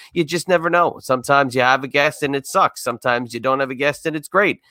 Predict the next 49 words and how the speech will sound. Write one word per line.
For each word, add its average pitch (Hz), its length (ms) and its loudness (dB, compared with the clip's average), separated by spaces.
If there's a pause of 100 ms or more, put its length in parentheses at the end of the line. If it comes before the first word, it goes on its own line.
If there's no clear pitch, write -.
(280)
Uh, 143 260 4
so 175 180 0
we'll 165 140 -4
kinda 190 260 4
play 185 220 0
it 170 80 -4
in 156 60 -6
the 151 60 -6
middle 165 260 0
this 151 180 -10
week, 160 240 -4
and 135 100 -2
hopefully 143 380 -2
this 123 220 -8
doesn't 135 360 0
suck, 139 280 2
and 117 80 -2
hopefully 123 260 -4
it's 110 140 -10
kinda 110 260 -2
great. 98 340 -10
So 107 160 -4
we'll, 110 380 -4
uh, 107 180 -2
we'll 110 160 -8
chit-chat 127 520 0
here 123 320 0 (340)
for 127 140 2
a 123 80 6
little 127 180 4
bit, 127 300 2
just 120 240 -8
me 120 400 -4
and 110 360 -2
the, 117 220 -2
uh, 110 140 4
the 104 100 -4
listeners 113 520 -2
here 120 240 -2
of 139 100 -8
the 110 40 -18
T 120 200 -4
M 104 60 -2
P 113 140 -6
T 110 220 -4
Empire, 120 500 2
New 123 200 -8
Generation 107 600 0
Declassified. 110 920 2